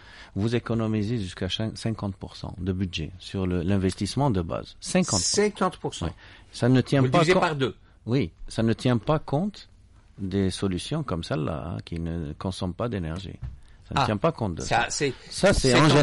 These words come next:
Speaker 2: pour cent
Speaker 1: général.
Speaker 2: avec consommation d'énergie.
Speaker 1: Exactement. Donc, le fait de décentraliser, ils disent, dans ce rapport, c'est cinquante pour cent. Maintenant, en exploitation, ils disent c'est de vingt-cinq à cinquante pour cent aussi de mémoire, ou trente pour cent, quelque chose comme ça, en exploitation. C'est-à-dire, vous économisez aussi
Speaker 2: D'accord.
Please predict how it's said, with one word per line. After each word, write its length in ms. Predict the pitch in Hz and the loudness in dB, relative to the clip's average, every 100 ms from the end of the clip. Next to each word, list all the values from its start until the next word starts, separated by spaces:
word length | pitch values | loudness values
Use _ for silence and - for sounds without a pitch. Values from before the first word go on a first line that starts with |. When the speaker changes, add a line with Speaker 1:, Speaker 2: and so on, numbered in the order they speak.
| 131 | 8
Speaker 2:
pour 100 | 101 | 6
cent 60 | |
Speaker 1:
général. 160 | 87 190 | 6 4
Speaker 2:
avec 300 | 160 160 - | 2 0 -2
consommation 440 | 196 160 170 - 156 | -4 -2 -6 -4 -4
d'énergie. 340 | 135 95 78 | -2 -4 -2
Speaker 1:
Exactement. 640 | 165 147 104 - - 53 - - - | 0 2 2 0 -6 -12 -14 -18 -6
Donc, 240 | 107 113 | -2 -2
le 160 | 101 127 | 4 4
fait 260 | - 196 120 | 6 4 4
de 120 | 107 | 4
décentraliser, 920 | 131 156 147 - 113 104 98 151 185 123 | 4 2 0 0 0 2 0 0 -2 0
ils 160 | 104 | 0
disent, 440 | 95 120 165 110 - - - - | 2 2 0 -2 -12 -20 -20 -4
dans 200 | 90 113 | 0 0
ce 160 | - | 0
rapport, 720 | 101 80 76 78 - 135 170 - - - | 0 0 -2 -4 -4 -2 -2 -6 -18 -20
c'est 140 | - 131 | -8 -6
cinquante 420 | 135 131 107 95 | -4 -4 -6 -8
pour 220 | - - | -14 -16
cent. 160 | - - - - - - | -16 -18 -14 -12 -14 -8
Maintenant, 400 | 110 147 - 117 | -2 0 2 2
en 100 | 117 | 4
exploitation, 720 | 180 - - 131 - 135 185 175 | 2 0 0 0 0 -2 -2 0
ils 180 | 131 | 0
disent 300 | 117 180 165 - | 2 0 0 -4
c'est 200 | 127 120 | -4 0
de 100 | 104 | 2
vingt-cinq 560 | 98 147 135 190 165 | 2 0 0 -2 -2
à 60 | 127 | -4
cinquante 400 | - 123 117 110 | -4 -6 -6 -8
pour 200 | - - | -10 -10
cent 200 | 107 87 | -8 -6
aussi 240 | 78 - | -6 -8
de 120 | 90 95 | -4 -2
mémoire, 420 | 90 82 82 78 | -2 -4 -6 -6
ou 60 | 76 | -8
trente 260 | - 87 | -8 -8
pour 220 | - - | -10 -14
cent, 120 | - 82 | -12 -10
quelque 180 | - - | -10 -12
chose 180 | 104 | -12
comme 180 | - 67 | -10 -12
ça, 240 | - 127 - | -8 -8 -6
en 100 | 101 | -4
exploitation. 600 | 107 - 85 78 69 - - | -4 -4 -8 -8 -12 -14 -14
C'est-à-dire, 440 | 104 113 117 131 | -10 -8 -4 -2
vous 160 | 110 113 | -2 -4
économisez 640 | - 120 113 113 113 123 | -4 -4 -2 -2 0 0
aussi 220 | 92 | 0
Speaker 2:
D'accord. 40 | 117 | -2